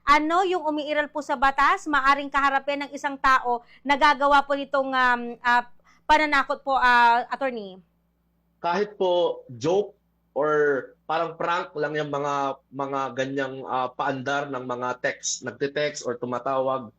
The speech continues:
Speaker 2: or nagpo-post, meron pong criminal liability yan. Makukulong po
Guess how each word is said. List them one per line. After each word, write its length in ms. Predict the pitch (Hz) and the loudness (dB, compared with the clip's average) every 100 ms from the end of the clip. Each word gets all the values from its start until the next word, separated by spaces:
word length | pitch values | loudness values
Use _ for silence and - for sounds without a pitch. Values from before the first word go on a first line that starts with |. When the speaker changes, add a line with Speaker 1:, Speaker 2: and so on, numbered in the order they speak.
| _ _ | _ _
Speaker 2:
or 160 | - 123 | -4 -2
nagpo-post, 720 | 127 123 139 139 131 135 - - - - | -2 -2 -2 0 0 -2 -8 -16 -20 -6
meron 320 | 156 180 185 | -2 0 0
pong 320 | 190 185 185 | 0 -2 -2
criminal 480 | 170 180 175 170 160 | -2 0 0 0 0
liability 720 | 147 147 139 139 135 131 127 | 2 0 0 0 -4 -2 -4
yan. 80 | 117 | -2
Makukulong 640 | 123 160 156 156 147 139 | -2 -2 0 0 -2 -2
po 80 | 147 | -4